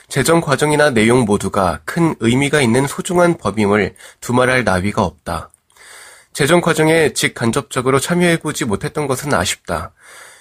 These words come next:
국가인권위원회 진정사건 중 가장 많은 비율을 차지하는 것은 장애차별사건, 즉 장애인 차별금지법 위반 사건이고, 또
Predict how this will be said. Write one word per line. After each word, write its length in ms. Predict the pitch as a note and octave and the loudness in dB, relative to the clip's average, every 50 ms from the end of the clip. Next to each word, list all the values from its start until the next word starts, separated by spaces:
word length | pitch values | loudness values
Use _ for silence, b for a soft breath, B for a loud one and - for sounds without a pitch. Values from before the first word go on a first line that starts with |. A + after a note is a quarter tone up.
| B B B B | B B B B
국가인권위원회 1080 | - - C#3+ - F#3 F3+ D#3 D#3 D3+ - F#3 F#3 F#3 F3+ F3 F3 E3+ E3 D#3+ F3+ E3+ E3 | -4 -4 0 2 2 2 2 2 2 2 4 4 4 4 4 4 4 4 2 0 -2 -2
진정사건 720 | - - C3+ C3 D#3 D3+ - D#3 C#3 - - C#3 C3 B2 | -2 -4 0 0 0 0 -2 -6 -8 -6 -4 -2 -2 -2
중 300 | - C3+ C3 B2+ A2+ F#2+ - | -2 0 2 2 2 0 0
가장 320 | - B2+ - C3+ C3 B2 | -4 -2 0 0 0 2
많은 300 | G#2+ F#2+ A2 C3+ C#3+ - | 2 2 2 2 0 0
비율을 340 | - - B2+ B2 A#2 C3 B2+ | -2 -2 0 0 0 0 -2
차지하는 420 | - D#3 D3 - D3 C#3 C#3 C3+ | -2 -8 -4 -4 -2 -2 -2 -2
것은 400 | A2+ G#2 - - B2 A2 F2+ D2 - | -2 -2 -2 0 0 0 0 -2 -6
장애차별사건, 1120 | - - A2+ B2 C#3 C#3 - - F3+ - F#3 F3+ E3+ - C3+ - - - F#2+ F2 E2 - B B B B B B B B - | -4 -2 0 0 0 0 -2 -6 -4 0 0 0 0 0 -4 -8 -4 -2 0 0 0 -4 B B B B B B B B -6
즉 300 | - C3+ C3 - - _ _ _ - | -2 0 0 -2 -2 _ _ _ -14
장애인 400 | - - G#2+ A2 A#2 B2+ C#3 C#3 | -4 0 2 4 4 4 2 0
차별금지법 960 | - - E3 E3 E3 D#3+ - - - A#2 A2+ A2 - A2+ - - C3 B2+ - _ _ - | -2 -6 -2 -2 -2 -2 -2 -2 -2 -2 -2 -2 -4 -8 -2 0 0 0 0 _ _ -4
위반 360 | A2 G#2 A#2 B2+ D3 D3+ D#3 | -2 0 0 2 2 0 0
사건이고, 720 | - D#3+ - - D3 C3+ A#2 G#2 F2+ - G2 F2+ D#2+ - - _ _ _ _ _ - | -2 -6 -6 -2 0 2 2 2 0 -2 -4 -4 -4 -6 -12 _ _ _ _ _ 0
또 280 | - E3+ D3 G2 - | 2 2 2 2 0